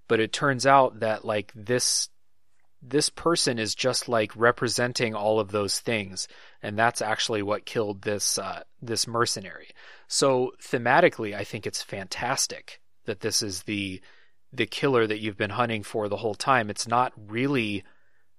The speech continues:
a person who committed an evil act. It's all of these other forces just acted on this one person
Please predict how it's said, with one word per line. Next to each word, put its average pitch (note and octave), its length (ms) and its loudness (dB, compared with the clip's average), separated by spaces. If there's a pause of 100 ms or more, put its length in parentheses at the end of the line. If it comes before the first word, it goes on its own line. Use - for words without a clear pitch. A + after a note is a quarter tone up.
a A2 140 -2
person A2 720 0
who A2 160 -6
committed A2 480 -4
an G#2+ 180 -2
evil G#2 400 -4
act. A2 400 -2
It's - 260 -6 (360)
all B2+ 240 6
of A#2+ 100 0
these A2+ 220 2
other A2+ 260 2
forces A2 800 0 (100)
just - 400 0 (560)
acted A#2 380 -2
on G#2+ 220 0
this G2+ 200 -4
one G#2 300 -4
person G#2+ 560 -4